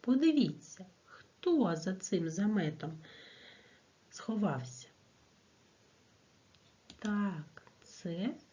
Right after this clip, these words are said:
білка. А ось наступний замет. Хто сховався за ним? Такий маленький зайчик.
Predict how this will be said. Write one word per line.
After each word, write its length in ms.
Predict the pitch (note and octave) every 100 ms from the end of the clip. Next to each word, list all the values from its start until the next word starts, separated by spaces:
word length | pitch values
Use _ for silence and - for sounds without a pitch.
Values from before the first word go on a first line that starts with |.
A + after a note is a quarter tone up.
| _ _ _
білка. 880 | A3+ G#3+ D4 C4+ G3 D3 - - D3 - _ _ _ _ _ _ _ _ _ _ _ _ _ - _ _
А 240 | E3 D3
ось 400 | D3+ D#3+ F3 F3
наступний 1040 | G#3 G3+ G3+ - - D#3 F3 B3 A#3+ C#4+ B3
замет. 440 | G#3+ G#3 F#3 C#3 B2 - _ _ _ _ _ _
Хто 520 | - - - E4 G#3+
сховався 760 | D#3 - E3 D3+ C3+ - - C#3+
за 120 | -
ним? 140 | C3 - _ _ _ _ _ _ _ _ _ _ _ _ _ _ - - - - _ _ _ _ _ _ _ _
Такий 460 | - G#3+ G#3 G#3 G#3
маленький 720 | G3 G3 G3+ G3 G3 G3 F#3
зайчик. 880 | - F3 F#3 G3 D#3 B2+ - -